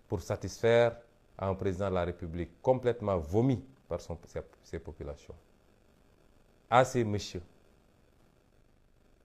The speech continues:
nous leur dirons qu'ils sont des Sénégalais comme tous les Sénégalais. Et que tôt ou tard, ils auront des ren-, des comptes à rendre à la population sénégalaise. Ce que je veux dire ensuite,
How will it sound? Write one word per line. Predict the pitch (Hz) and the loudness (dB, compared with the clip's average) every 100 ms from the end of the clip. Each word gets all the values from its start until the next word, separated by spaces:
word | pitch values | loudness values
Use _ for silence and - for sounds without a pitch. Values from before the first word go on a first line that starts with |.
| - | -6
nous | 98 | -2
leur | 98 98 | 0 0
dirons | 98 107 113 110 - _ _ _ _ _ _ _ - | -2 -2 -2 -6 -16 _ _ _ _ _ _ _ -8
qu'ils | 95 | -6
sont | - 104 | -4 -2
des | 87 | -2
Sénégalais | 95 90 87 92 95 | -4 -4 -2 -4 -4
comme | 82 | -8
tous | 82 85 | -8 -8
les | 78 | -8
Sénégalais. | - 73 71 71 76 _ _ _ _ _ _ _ _ - _ - | -10 -12 -10 -12 -16 _ _ _ _ _ _ _ _ -20 _ -2
Et | 104 | -2
que | |
tôt | 101 - 139 | 0 4 4
ou | 113 | 6
tard, | 120 123 123 104 | 2 2 2 -2
ils | 92 | -4
auront | 95 90 | -4 -4
des | 80 | -4
ren-, | 82 90 - | -6 -6 -8
des | 85 | -10
comptes | - 92 90 - | -6 -6 -6 -8
à | 78 | -8
rendre | 80 85 80 - - _ _ _ _ - - - | -6 -6 -8 -14 -20 _ _ _ _ -20 -16 -6
à | |
la | 82 | -6
population | - 85 80 78 - 87 90 | -6 -8 -6 -6 -6 -10 -10
sénégalaise. | - 82 73 69 65 65 - - - - - - _ - - - _ _ - - - - - | -8 -6 -6 -6 -8 -12 -18 -20 -20 -20 -20 -20 _ -20 -20 -20 _ _ -20 -20 -20 -20 -12
Ce | - | -2
que | 123 135 | 2 2
je | |
veux | 117 117 | 2 4
dire | 120 139 143 135 - | 6 6 4 2 -4
ensuite, | 104 - 107 90 - - | -4 -4 -6 -8 -10 -20